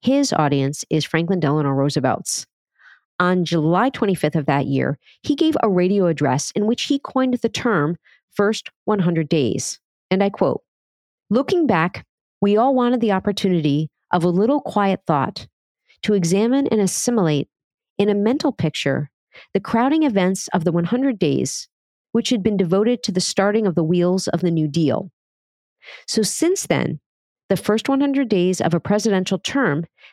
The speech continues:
has taken on, mm, symbolic significance,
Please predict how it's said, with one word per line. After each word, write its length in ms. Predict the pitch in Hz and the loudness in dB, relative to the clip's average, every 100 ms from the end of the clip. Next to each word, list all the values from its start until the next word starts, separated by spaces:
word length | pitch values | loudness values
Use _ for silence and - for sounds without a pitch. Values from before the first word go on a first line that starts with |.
| - | -4
has 160 | 226 | -4
taken 420 | - 302 - 330 | -2 -2 0 0
on, 400 | 262 214 208 208 - | 2 2 0 -2 -6
mm, 360 | 240 247 247 247 - - | -4 -2 -2 -4 -6 -10
symbolic 580 | - 277 262 285 320 | -2 0 2 2 0
significance, 800 | - 240 208 202 208 147 - - | -2 -2 -2 -2 -2 -4 -4 -10